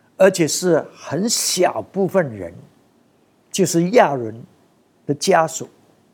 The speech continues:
他们才可以做祭司。甚至利未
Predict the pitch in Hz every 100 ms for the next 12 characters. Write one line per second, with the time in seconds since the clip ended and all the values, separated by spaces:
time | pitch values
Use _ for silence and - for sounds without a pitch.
0 | _ _ _ _ _ - 208 170 151 135
1 | 127 143 120 135 120 151 113 - 120 -
2 | _ _ _ _ _ _ _ _ _ _
3 | _ _ _ _ _ - - 202 175 185
4 | 233 240 185 196 160 160